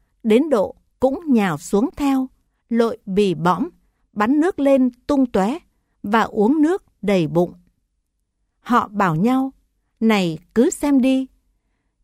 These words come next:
Chim ưng chúa cứ làm tắt ngọn lửa của ta đến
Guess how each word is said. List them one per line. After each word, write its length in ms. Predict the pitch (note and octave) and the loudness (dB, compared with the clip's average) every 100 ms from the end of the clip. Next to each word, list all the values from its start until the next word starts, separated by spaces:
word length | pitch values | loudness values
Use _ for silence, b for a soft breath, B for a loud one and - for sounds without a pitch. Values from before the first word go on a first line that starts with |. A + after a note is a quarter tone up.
| - | -2
Chim 200 | D4+ C#4+ | 0 2
ưng 280 | C#4+ D4 C#4 | 2 2 2
chúa 300 | A#3 A3+ E4+ - _ | 0 0 -2 -10 _
cứ 140 | - D4+ | 0 0
làm 280 | E4 G3+ F3 | 2 0 -2
tắt 300 | - F#4 C4+ | -4 -4 0
ngọn 240 | A3 F3 | 0 0
lửa 260 | F#3 F3 D3 _ | 2 2 0 _
của 180 | F#3+ D#3 | 0 0
ta 400 | - C4+ C4+ C4 - | -2 -2 -2 -6 -4
đến 220 | G3+ B3 | -2 -2